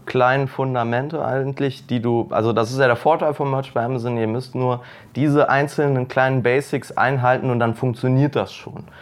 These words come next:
Ja, da gibt's dann natürlich noch Optimierungsbedarf in vielen Fällen,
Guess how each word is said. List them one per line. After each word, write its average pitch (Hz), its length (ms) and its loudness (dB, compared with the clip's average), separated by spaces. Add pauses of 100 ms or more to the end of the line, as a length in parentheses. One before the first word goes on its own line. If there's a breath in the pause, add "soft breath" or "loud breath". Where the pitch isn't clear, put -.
(260 loud breath)
Ja, 120 160 2
da 127 120 4
gibt's 143 180 -2
dann 135 140 0
natürlich 131 440 -2
noch 123 140 0
Optimierungsbedarf 147 1700 0
in 143 300 -8
vielen 147 340 -2
Fällen, 143 400 -2